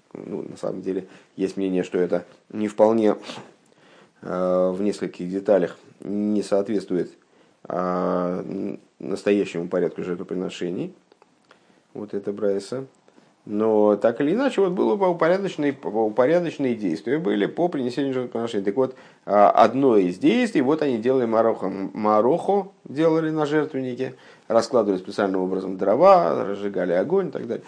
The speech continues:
А зачем это все нужно? На первый взгляд, если есть огонь с небес. Занес туда барашка, а огонь с-,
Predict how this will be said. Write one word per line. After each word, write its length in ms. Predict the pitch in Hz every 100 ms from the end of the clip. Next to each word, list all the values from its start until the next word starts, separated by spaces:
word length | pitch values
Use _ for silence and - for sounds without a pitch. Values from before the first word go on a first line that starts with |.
| -
А 100 | -
зачем 220 | 113 165 156
это 100 | 139
все 160 | 135
нужно? 380 | 123 101 113 123 - - -
На 120 | 107
первый 180 | 107 123
взгляд, 240 | 113 117 117
если 200 | - 120
есть 140 | 113
огонь 220 | 104 113
с 100 | 104
небес. 380 | 101 95 - - - - - - _ _ - _ -
Занес 400 | 110 104 135 175
туда 240 | 156 143
барашка, 440 | 139 120 92 - 135
а 240 | 143 117
огонь 320 | 104 117 135
с-, 100 | 120